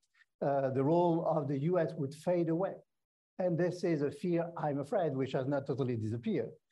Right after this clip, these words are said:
which generated a frantic search for partnership, increasing in the process the interconnection between the various subregions of the Indian Ocean.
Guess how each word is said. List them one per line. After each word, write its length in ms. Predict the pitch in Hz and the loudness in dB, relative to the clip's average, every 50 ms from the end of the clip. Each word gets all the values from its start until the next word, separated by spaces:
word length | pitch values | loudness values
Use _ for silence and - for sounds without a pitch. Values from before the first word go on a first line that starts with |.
| _ _ _ _ _ _ _ _ | _ _ _ _ _ _ _ _
which 300 | - 156 170 165 - - | -2 0 0 0 0 0
generated 640 | 202 196 190 196 190 190 185 180 185 180 175 165 - - | -2 -2 0 2 2 2 2 2 2 2 0 0 0 -4
a 60 | - | -4
frantic 500 | - - - 196 185 185 165 - 180 170 | -4 -4 -4 -2 -2 -2 -2 -2 -4 -4
search 420 | - - - 175 175 175 156 175 - | -4 -4 0 0 0 0 0 -4 -10
for 440 | - - 160 151 147 143 143 143 - - _ _ _ _ - | -6 -2 0 2 2 2 0 -2 -8 -14 _ _ _ _ 0
partnership, 480 | 233 247 233 202 165 - - - - - - _ _ _ _ _ _ _ _ _ _ _ _ - | 0 0 2 -2 -6 -4 -6 -10 -10 -10 -18 _ _ _ _ _ _ _ _ _ _ _ _ -2
increasing 520 | 202 196 170 190 220 196 190 180 202 190 | -2 -2 0 2 4 4 4 4 2 2
in 100 | 185 165 | 2 2
the 80 | 156 156 | 2 2
process 720 | 156 - 196 190 185 170 - - 156 127 123 - - - - _ - | 2 2 2 2 2 0 -2 -4 -6 -6 -6 -10 -16 -20 -16 _ -2
the 80 | 165 | -2
interconnection 680 | 165 160 185 165 - - 160 139 151 160 156 160 165 143 | 0 0 0 -2 -2 -2 -2 0 -2 -2 -2 -4 -4 -2
between 280 | 131 139 135 151 143 131 | -2 -2 -2 -2 -2 -2
the 60 | 127 | 0
various 400 | 113 135 139 139 135 135 131 - | 0 0 0 0 -2 -4 -4 -4
subregions 420 | 156 127 147 190 240 208 170 151 127 | -6 -4 -2 -2 -2 -2 -2 -4 -4
of 140 | 120 117 | -4 -6
the 60 | 117 113 | -8 -8
Indian 280 | 120 120 123 123 127 | -8 -8 -8 -10 -10
Ocean. 280 | 131 123 - - 135 | -10 -12 -14 -16 -20